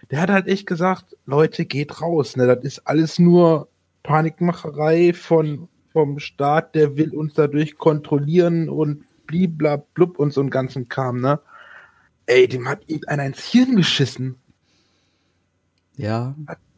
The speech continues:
Speaker 1: was der da für Scheiße gelabert hat, so von wegen, "Ich bin ja nicht die Zielgruppe, warum soll ich denn jetzt drin bleiben und mich an diese Maßnahmen halten", ey?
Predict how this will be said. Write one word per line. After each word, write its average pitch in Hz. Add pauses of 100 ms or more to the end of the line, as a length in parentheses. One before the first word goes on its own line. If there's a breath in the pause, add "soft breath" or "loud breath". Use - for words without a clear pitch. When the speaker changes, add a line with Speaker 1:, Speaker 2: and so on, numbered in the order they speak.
(140)
Speaker 1:
was 170
der 175
da 160
für 135
Scheiße -
gelabert 120
hat, 117
so 151
von 147
wegen, 143 (420 loud breath)
"Ich -
bin 151
ja 143
nicht 147
die 135
Zielgruppe, 143
warum 123
soll 127
ich -
denn 127
jetzt 120
drin 139
bleiben 110
und 110
mich 120
an 123
diese 113
Maßnahmen 113
halten", 95
ey? 101